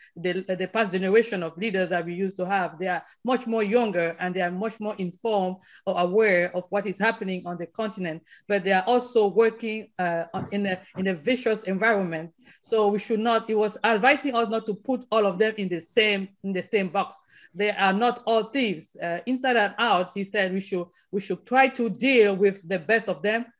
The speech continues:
We should try to look at who among those leaders is close to this kind of action and work with these leaders, the, the, uh, the few of them who are ready to, to work.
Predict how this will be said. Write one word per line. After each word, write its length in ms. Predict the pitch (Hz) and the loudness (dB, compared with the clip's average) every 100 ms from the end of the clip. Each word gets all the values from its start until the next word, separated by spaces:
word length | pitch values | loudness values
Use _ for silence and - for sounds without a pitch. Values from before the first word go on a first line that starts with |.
| _ | _
We 60 | - | -10
should 200 | 208 196 | -10 -2
try 180 | 240 254 | 2 2
to 180 | 254 220 | 2 0
look 320 | 196 254 262 | 2 -2 2
at 220 | 196 185 - | 0 0 -6
who 500 | 175 202 302 294 - | -6 0 2 0 -2
among 320 | 208 233 240 | -4 -2 2
those 200 | 220 226 | 4 2
leaders 380 | 190 247 196 185 180 _ _ - - | 2 0 2 0 -2 _ _ -16 -4
is 300 | 208 196 - | -4 -4 -8
close 460 | - 262 277 226 208 | 4 8 10 8 4
to 100 | 226 | -2
this 240 | 214 233 | -2 -4
kind 280 | 233 233 208 | -2 -2 0
of 160 | 185 185 208 | -2 0 0
action 400 | 214 - 190 190 | 0 -2 -6 -4
and 180 | 190 190 _ _ | -4 -6 _ _
work 260 | 180 254 269 | 2 2 4
with 180 | 226 214 | 0 -2
these 220 | 247 247 | -4 -4
leaders, 460 | 214 233 185 185 - | -4 0 0 0 -2
the, 160 | 190 | -4
the, 180 | 185 208 | -2 -2
uh, 100 | 233 | 0
the 180 | 247 220 | 2 0
few 320 | 214 - 302 | 0 4 4
of 140 | 226 175 | 4 4
them 260 | 240 170 - _ _ | 0 0 -8 _ _
who 120 | 233 | 0
are 180 | 196 175 | 2 4
ready 360 | 185 233 208 190 190 | 4 4 2 -6 -6
to, 280 | 170 - - | -8 -10 -10
to 100 | 165 | -4
work. 340 | 160 196 - | 0 0 -2